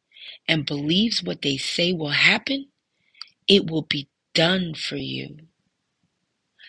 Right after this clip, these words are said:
Therefore, I tell you, whatever you ask for, whatever you ask for in prayer, believe that you received it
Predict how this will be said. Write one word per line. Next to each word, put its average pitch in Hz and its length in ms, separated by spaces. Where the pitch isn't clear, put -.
Therefore, 151 760
I 143 100
tell 180 320
you, 139 220
whatever 165 420
you 269 280
ask 240 320
for, 143 360
whatever 226 760
you 170 240
ask 151 280
for 151 120
in 139 80
prayer, 143 380
believe 180 920
that - 140
you 165 180
received 226 680
it 294 220